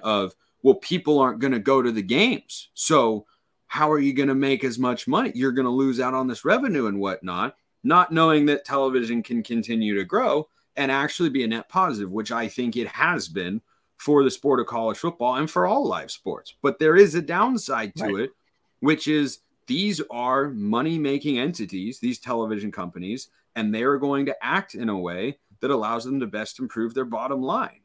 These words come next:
Speaker 1: And I fully understand why all this happened. I get why Oregon and Washington said, "Nope,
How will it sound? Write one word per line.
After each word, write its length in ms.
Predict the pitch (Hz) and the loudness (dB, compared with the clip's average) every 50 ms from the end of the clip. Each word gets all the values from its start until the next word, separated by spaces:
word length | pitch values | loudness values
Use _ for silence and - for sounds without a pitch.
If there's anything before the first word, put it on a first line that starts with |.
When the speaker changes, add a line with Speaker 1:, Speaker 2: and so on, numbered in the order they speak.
| _ - | _ -8
Speaker 1:
And 260 | 123 123 127 123 - _ _ _ _ _ - | -4 -2 -2 -2 -2 _ _ _ _ _ -2
I 140 | 135 156 147 | -2 -2 -2
fully 460 | - - - 196 254 330 339 302 240 | -4 -4 0 0 2 2 2 2 2
understand 920 | 165 120 101 87 - - - - - - - 107 180 202 107 78 - _ _ _ _ _ _ _ _ | 0 0 -2 -6 -8 -8 -8 -8 -10 -8 -4 -2 -2 -2 -2 -4 -10 _ _ _ _ _ _ _ _
why 260 | - 113 127 127 127 | -4 -2 -2 0 2
all 120 | 135 151 151 | 2 2 2
this 160 | 135 117 - | 0 -2 -4
happened. 360 | - 135 156 - - - - - | -4 -4 -4 -4 -4 -8 -8 -6
I 80 | 139 | -6
get 340 | 127 101 90 127 196 214 - | -4 -4 0 2 2 2 2
why 160 | 131 120 117 | 0 0 0
Oregon 380 | 117 117 120 123 117 110 110 107 | 0 0 0 -2 -2 -2 -2 -2
and 300 | 104 101 101 107 120 143 - _ - | -4 -4 -2 -2 -2 -4 -4 _ 0
Washington 460 | 160 165 151 - - 117 110 107 104 | 0 0 0 -2 -4 -6 -4 -4 -4
said, 340 | 101 - 113 107 104 95 98 | -6 -6 -6 -6 -6 -4 0
"Nope, 240 | 135 170 190 185 | 2 2 2 0